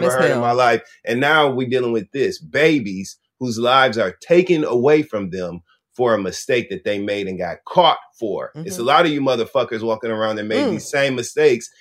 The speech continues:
Speaker 1: and never got caught and were allowed to go ahead and live and
Speaker 2: Sure.
Speaker 1: establish yourself. So this, uh, the shit like this really, really bothers me, Ebony. I have family
Speaker 2: Mm-hmm.
Speaker 1: members who have been, um, compromised by the legal system as young
Speaker 2: Yes.
Speaker 1: people.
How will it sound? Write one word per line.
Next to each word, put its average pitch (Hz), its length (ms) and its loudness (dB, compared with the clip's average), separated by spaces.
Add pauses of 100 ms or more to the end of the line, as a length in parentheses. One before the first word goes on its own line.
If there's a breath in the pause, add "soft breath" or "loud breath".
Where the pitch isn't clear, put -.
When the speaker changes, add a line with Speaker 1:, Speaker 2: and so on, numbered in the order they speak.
(100)
Speaker 1:
and 117 140 -2
never 127 240 4
got 107 280 0
caught - 500 4 (280)
and 123 120 -2
were 123 140 4
allowed 135 400 4
to 127 100 -6
go 117 180 -2
ahead 113 260 2
and 101 220 -6
live 113 460 -2 (500)
and 110 100 -4
Speaker 2:
Sure. - 0 -
Speaker 1:
establish 127 680 2
yourself. 95 500 -6
So 113 160 -6
this, 175 440 2 (440)
uh, 135 140 2
the 120 160 -6
shit 170 280 2
like 123 220 4
this 110 200 0
really, 101 380 0
really 98 280 -2
bothers 95 520 -4
me, 98 220 -4
Ebony. 98 320 -2
I 101 80 -2
have 95 220 -6
family 104 300 -2
Speaker 2:
Mm-hmm. 104 80 -4
Speaker 1:
members 98 280 -6
who 110 140 -4
have 92 180 -4
been, 90 240 -8 (340)
um, 87 400 -4
compromised 104 680 -2
by 95 120 -2
the 92 100 -8
legal 101 320 -6
system 101 460 -8
as 85 180 -8
young 101 240 -4
Speaker 2:
Yes. 156 180 -12
Speaker 1:
people. 113 480 -2